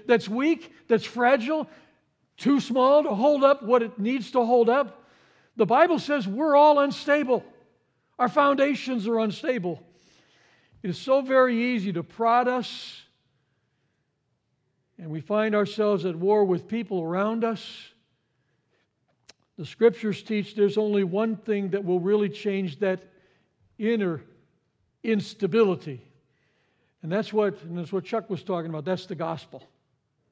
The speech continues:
That's the gospel of Jesus Christ. The gospel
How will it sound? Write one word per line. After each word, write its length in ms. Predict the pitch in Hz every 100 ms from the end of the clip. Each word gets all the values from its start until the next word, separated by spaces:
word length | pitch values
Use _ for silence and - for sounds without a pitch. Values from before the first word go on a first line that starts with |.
| _ _ _ -
That's 220 | 226 -
the 100 | 202
gospel 540 | 175 170 165 - 175 127 _ _ -
of 140 | 196
Jesus 420 | 131 196 156 151 -
Christ. 540 | 180 156 123 - - _ _ _ -
The 100 | 190
gospel 640 | 233 269 269 - 247 226